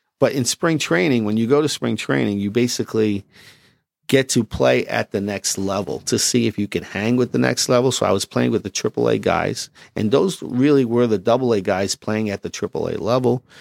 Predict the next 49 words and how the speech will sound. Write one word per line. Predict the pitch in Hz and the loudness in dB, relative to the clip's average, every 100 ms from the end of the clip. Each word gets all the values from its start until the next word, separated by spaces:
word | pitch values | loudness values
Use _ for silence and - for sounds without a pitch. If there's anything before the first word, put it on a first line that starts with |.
| - _ | -20 _
The | - | -2
triple | - 156 151 | 0 2 4
A | 143 | 2
guys | 131 131 127 120 | 4 4 4 2
go | 117 113 110 | 0 2 2
on | 110 | 0
the | 95 | -4
forty-man | - 127 120 110 98 | -2 0 0 0 0
roster, | 107 120 - 123 | 0 0 -2 -2
which | 110 107 - | -2 -2 -2
goes | - 98 107 - | 0 0 0 -2
to | - | -2
the | 101 | -2
big | 82 107 123 | 2 2 2
leagues, | 90 67 - - - _ | 0 -2 -6 -10 -12 _
because | - - 92 - | -6 0 0 0
when, | 104 101 98 98 _ _ _ _ _ _ - | -2 0 0 -4 _ _ _ _ _ _ -2
you | 110 | 0
know, | 92 | 0
in | 98 | 0
spring | - - 120 | -2 0 0
training, | 110 143 143 113 98 - _ _ _ - | 2 2 2 2 0 -6 _ _ _ 0
they | 110 | 0
have | 107 117 | 2 0
to | - | 0
bring | 110 113 107 | 2 2 4
in | 110 110 107 107 - | 2 2 0 -4 -6
the | - 101 | -6 -2
triple | - 143 123 98 | -2 0 2 2
A | 92 | 2
guys | 90 90 98 - | 2 2 0 -2
to | 98 | -4
fill | - 117 107 | 0 0 2
in | 110 107 | 2 0
for | - 101 92 90 - _ _ | 0 0 2 0 -4 _ _
the | - | -6
next | 95 98 - - - | -4 -4 -6 -10 -4
five | 104 98 95 | 0 2 2
innings | 104 90 - | 2 0 -4
because | - 90 | -2 -2
the | 87 | 0
big | 104 104 | 0 2
leaguers | 104 98 92 | 2 2 0
only | 90 95 | 0 -2
play | - 90 87 | 0 -2 0
two | - 85 | 0 -2
to | |
three | 87 73 73 - _ _ _ | -2 -6 -6 -8 _ _ _
innings, | 110 90 - - - | -6 -6 -8 -14 -16